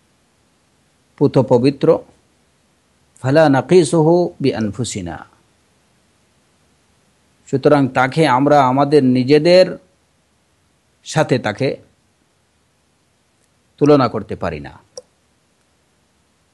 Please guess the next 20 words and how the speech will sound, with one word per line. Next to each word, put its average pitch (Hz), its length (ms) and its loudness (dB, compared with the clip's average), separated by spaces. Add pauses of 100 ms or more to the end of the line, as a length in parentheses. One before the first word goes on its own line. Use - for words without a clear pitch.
নিজেদের 147 460 0
সাথে 156 320 -2
তার 120 280 0
কিয়াস 127 420 -2
করতে 107 260 -10
পারি 82 240 -8
না। - 340 -18 (1200)
কারণ 156 300 0
সমগ্র 170 720 0
জগতের, 139 680 0 (1080)
আল্লাহ 131 240 0
সুবহানাহু 156 580 0
ওয়া 151 100 4
তাআলার 160 500 0
সামনে 170 580 -2
সমগ্র 156 580 2
জগতের 156 500 2
অস্তিত্ব - 760 -4
হচ্ছে 160 540 0
কালাশেই, 117 840 0